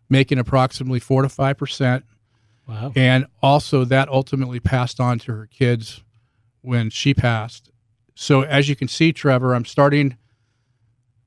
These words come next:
Speaker 1: I'm not only solving her immediate problems, but I'm setting it up for the legacy, uh, and, and wealth distribution as well.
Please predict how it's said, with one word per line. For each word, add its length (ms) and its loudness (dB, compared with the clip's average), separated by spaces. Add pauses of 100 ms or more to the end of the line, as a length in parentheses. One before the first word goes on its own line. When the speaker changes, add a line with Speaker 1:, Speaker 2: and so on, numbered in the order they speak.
(240)
Speaker 1:
I'm 80 -2
not 180 6
only 360 2 (100)
solving 540 4
her 180 2
immediate 460 0
problems, 520 -2
but 120 -8
I'm 160 -6
setting 440 2
it 120 0
up 180 0
for 140 -8
the 100 -2
legacy, 540 -2 (180)
uh, 160 -6 (160)
and, 260 -6
and 140 -4
wealth 240 0
distribution 720 -8
as 120 -14
well. 380 -10